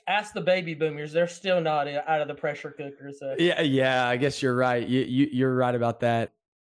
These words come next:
Speaker 2: But everyone's talking about Gen Z and everything like that. And I, I mentioned I'd, I'd met Tim Elmore before this, and he says, and I'm sure you say similar things, that, you know, they were ambushed by technology.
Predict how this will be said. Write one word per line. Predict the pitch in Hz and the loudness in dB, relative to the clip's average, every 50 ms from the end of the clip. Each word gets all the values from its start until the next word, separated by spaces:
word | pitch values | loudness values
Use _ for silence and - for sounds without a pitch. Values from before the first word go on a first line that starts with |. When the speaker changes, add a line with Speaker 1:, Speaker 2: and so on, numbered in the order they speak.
| _ _ - | _ _ -2
Speaker 2:
But | 139 127 123 120 - - - _ _ _ _ _ _ _ _ | 0 2 2 2 0 -4 -10 _ _ _ _ _ _ _ _
everyone's | - 113 120 127 131 123 | -8 -8 -6 -6 -8 -6
talking | - 135 135 127 131 | -6 -6 -4 -2 -2
about | 120 117 | -2 0
Gen | 107 127 127 127 117 | 2 2 2 2 2
Z | 117 127 127 127 123 | 2 2 2 2 2
and | 117 | 0
everything | 117 110 113 - - 113 | -2 -4 -6 -8 -8 -6
like | 110 110 107 - | -6 -6 -4 -2
that. | 117 113 110 110 - - | -2 -2 -2 -2 -4 -4
And | 120 120 117 117 113 110 107 - - _ _ _ _ _ _ _ _ _ _ _ _ _ | -4 -4 -2 -2 -2 -4 -4 -6 -10 _ _ _ _ _ _ _ _ _ _ _ _ _
I, | 113 117 - | -8 -6 -6
I | 110 | -4
mentioned | 113 113 113 113 - 110 | -6 -6 -6 -6 -6 -6
I'd, | 107 107 107 104 101 - | -4 -2 -2 -4 -6 -6
I'd | - 110 104 101 | -6 -6 -6 -6
met | 107 104 - - | -6 -8 -10 -10
Tim | - 117 113 110 | -8 -6 -6 -6
Elmore | 107 107 107 110 110 107 | -4 -4 -6 -4 -4 -6
before | 101 104 - - 110 110 | -6 -8 -6 -4 -4 -2
this, | 110 110 104 113 | -2 -4 -4 -4
and | 113 110 | -4 -2
he | 135 139 | -2 -2
says, | 127 - 120 113 117 110 98 101 | 0 0 0 0 0 0 -2 -6
and | - 104 107 107 | -6 -4 -4 -4
I'm | 104 107 | -4 -6
sure | 104 - - 113 | -6 -4 -2 -2
you | 113 110 | -2 -2
say | - - 117 | 0 0 0
similar | 113 - 135 123 120 113 107 | 0 0 0 0 0 0 -2
things, | - 117 113 104 98 | -2 -4 -4 -2 -2
that, | 113 104 92 - - _ _ _ _ _ _ _ _ | -2 -2 -2 -4 -10 _ _ _ _ _ _ _ _
you | 113 | -2
know, | 117 110 | 0 2
they | 110 120 | 2 2
were | 127 120 113 110 - - _ _ | 2 2 0 0 -4 -8 _ _
ambushed | 117 120 127 120 123 117 107 - | -2 -2 0 2 0 0 0 0
by | - 113 113 107 104 | 0 0 0 0 0
technology. | - - 120 107 104 110 127 143 113 - - - - - | -2 -2 -2 -2 0 0 0 0 -2 -4 -6 -10 -12 -14